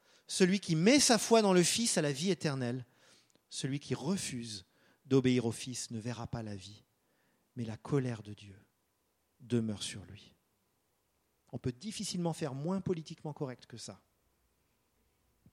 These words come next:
Mais si Jésus affirme que sans lui, on s'expose à la colère de Dieu, c'est précisément parce qu'il est venu nous sauver de cette colère.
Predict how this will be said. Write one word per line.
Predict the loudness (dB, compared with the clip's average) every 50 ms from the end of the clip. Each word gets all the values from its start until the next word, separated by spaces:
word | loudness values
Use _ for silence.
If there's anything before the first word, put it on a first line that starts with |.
| _ _ _ _ _ _ _ _ _ _ _ _ _ _ _ _ _ _ _ _ -8
Mais | -4 -2
si | -2 -2 -2 0
Jésus | -2 -2 0 2 0
affirme | 0 0 0 -2 -2 -2 -2
que | -2 -2 -2
sans | 0 2 4 4 4
lui, | 4 4 2 -2 -4 -6 -12 _ _ _ _ _ _ _ _ _ _ _ _ _
on | -10 -6
s'expose | -4 -4 -4 -4 -4 0 0 0 2 2
à | -2
la | -4 -4
colère | -2 -2 -2 0 0 -4 -4
de | -6 -6
Dieu, | -4 -4 -6 -6
c'est | -4 -6 -6 -6
précisément | -6 -6 -6 -4 -4 -4 -4 -4 -4 -6 -6 -8 -8 -8 -10 -12 _ _ _ _ _ _ _ _ _ _
parce | -10 -8 -6 -6 -6
qu'il | -6 -6 -6 -6
est | -6
venu | -6 -6 -8 -8 -6 -8 -8 -10 -12 _ _ _ _ _ _
nous | -10 -10
sauver | -8 -6 -6 -4 -4 -4
de | -6 -6
cette | -8 -8 -10 -12 _
colère. | -18 -16 -16 -16 -18 -20 _